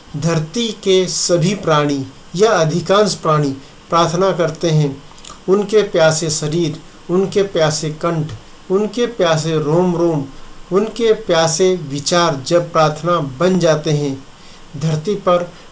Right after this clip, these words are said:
पानी को खींचते हैं, आकर्षित करते हैं, तो इंद्र देवता प्रसन्न होकर बारिश कर देते हैं।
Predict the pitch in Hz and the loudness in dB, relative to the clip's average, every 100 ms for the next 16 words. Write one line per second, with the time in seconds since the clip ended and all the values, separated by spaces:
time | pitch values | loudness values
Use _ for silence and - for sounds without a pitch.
0 | - - 156 165 185 190 156 - 175 156 | -18 0 2 4 2 2 -2 -2 -4 -2
1 | 190 160 151 131 - - 156 151 190 185 | 0 2 2 -2 -10 -6 -4 0 0 0
2 | - 196 - 160 151 180 160 147 139 - | -2 -6 0 0 2 0 2 0 -2 -12
3 | - - - 185 185 180 - - 170 202 | -20 -20 0 4 4 0 -12 -6 2 2
4 | 196 190 156 160 139 156 135 135 - - | 2 0 0 0 0 0 0 -4 -16 -6
5 | 156 - 208 175 156 156 175 175 - - | -4 2 2 4 0 0 0 0 -14 -8
6 | 156 151 160 - 160 135 143 - 147 131 | -2 0 0 -2 -2 -2 -4 -2 -4 -4